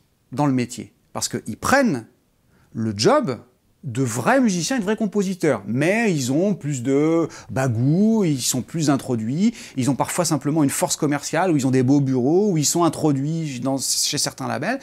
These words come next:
Et donc on va faire appel à eux. Ces gars-là font très peu travailler le, les, les musiciens, ils font énormément de mal, euh, à l'art. Euh, donc franchement, que ces mecs-là,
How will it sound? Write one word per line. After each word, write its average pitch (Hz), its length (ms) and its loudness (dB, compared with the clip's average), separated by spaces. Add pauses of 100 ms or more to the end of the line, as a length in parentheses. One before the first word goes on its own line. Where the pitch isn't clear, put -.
(220)
Et 127 80 0
donc 226 160 2
on 208 80 0
va 175 100 4
faire 170 180 -4
appel 240 300 -2
à 214 160 2
eux. 170 80 0 (260)
Ces 156 200 2
gars-là 240 400 2 (320)
font 190 200 -2
très 277 320 2
peu 285 200 0
travailler 170 520 0
le, 139 280 -2
les, 131 140 -2
les 143 120 4
musiciens, 147 720 -2
ils 139 80 -2
font 165 260 -2
énormément 233 480 2
de 190 80 0
mal, 175 380 0 (320)
euh, 127 240 -2
à 127 100 2
l'art. 147 440 2 (380)
Euh, 127 280 0
donc 175 240 2 (600)
franchement, 220 720 0
que 160 80 -4
ces 220 180 2
mecs-là, 214 540 2